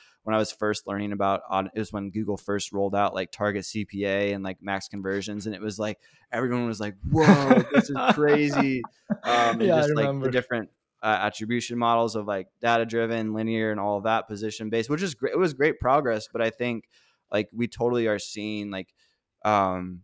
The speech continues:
Speaker 1: there is, I, I think there's certain voices that overemphasize this on LinkedIn. Um, so be careful, like, what you read. I do think you still, it's not a bad thing to have data. And this is why I love Hockey Stack too, because,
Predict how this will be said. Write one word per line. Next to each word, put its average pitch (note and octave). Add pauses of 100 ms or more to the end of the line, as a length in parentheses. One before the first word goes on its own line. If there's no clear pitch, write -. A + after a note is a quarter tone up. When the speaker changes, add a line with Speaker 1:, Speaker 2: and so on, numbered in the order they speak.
(720)
Speaker 1:
there A#2+
is, A2+
I, A#2+
I C#3
think C#3+
there's A#2+
certain A#2+
voices A#2
that G#2+
overemphasize G2+
this F#2+
on F#2
LinkedIn. G2 (140)
Um, F#2+
so G2
be G2
careful, G2+
like, G2
what G#2
you F#2+
read. G2 (380)
I A2
do A#2+
think A#2
you A2+
still, C#3+
it's G#2+
not A2+
a G#2
bad G2+
thing G#2
to F2+
have F#2
data. F2+
And G#2+
this B2+
is C#3
why A#2+
I G#2
love G2+
Hockey G2+
Stack -
too, G#2
because, F#2